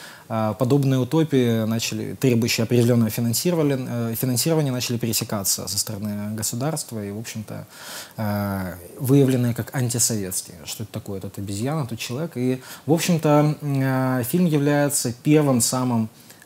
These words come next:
э, научно-популярным фильмом. Используется определённое количество анимации, при этом достаточно,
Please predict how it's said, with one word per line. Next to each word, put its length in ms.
э, 380
научно-популярным 1200
фильмом. 520
Используется 640
определённое 440
количество 420
анимации, 640
при 140
этом 180
достаточно, 560